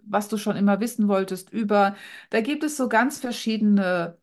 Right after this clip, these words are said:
Hooks, nennt sich das. Das heißt, solche aufmerksamkeitsstarke Headlines, Überschriften, die du nutzen solltest. Und mach das, damit es einfach neugierig macht auf den Inhalt. Mein dritter Tipp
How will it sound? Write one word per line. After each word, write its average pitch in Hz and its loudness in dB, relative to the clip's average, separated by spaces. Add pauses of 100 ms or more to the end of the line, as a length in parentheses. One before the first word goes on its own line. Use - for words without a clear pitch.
(100)
Hooks, - -2
nennt 240 2
sich 269 -8
das. 285 0
Das 226 -6
heißt, 202 0
solche 196 -4
aufmerksamkeitsstarke 202 -2 (520)
Headlines, 240 0
Überschriften, 262 -2
die 226 0
du 208 2
nutzen 196 0
solltest. 170 -4
Und 202 0
mach 208 2
das, 190 -2
damit 202 0
es 208 -6
einfach 202 -2
neugierig 202 0
macht 170 -4
auf 170 -2
den 196 -2
Inhalt. 175 -4 (1900)
Mein 226 4
dritter 254 0
Tipp 247 -2